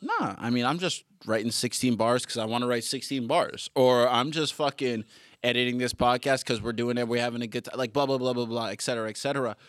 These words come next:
Where now the creation time that I spend by myself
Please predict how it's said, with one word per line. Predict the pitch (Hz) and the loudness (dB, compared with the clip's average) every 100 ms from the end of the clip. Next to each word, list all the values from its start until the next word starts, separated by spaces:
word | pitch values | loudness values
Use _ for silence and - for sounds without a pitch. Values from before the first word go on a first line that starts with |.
| - _ | -20 _
Where | - 127 127 123 - _ _ _ - | -6 0 0 0 -4 _ _ _ -6
now | 107 127 156 165 143 131 _ _ _ _ _ _ _ _ _ - | -2 2 2 2 2 -2 _ _ _ _ _ _ _ _ _ -8
the | 120 | -8
creation | - 131 123 127 - 143 110 101 _ _ | -2 0 0 0 0 -2 -4 -8 _ _
time | - 110 98 101 | -6 -4 -4 -4
that | 98 | -6
I | |
spend | 104 - 110 | -6 -4 -4
by | 104 | -4
myself | 101 104 - 143 127 - | -4 -6 -2 -2 -4 -8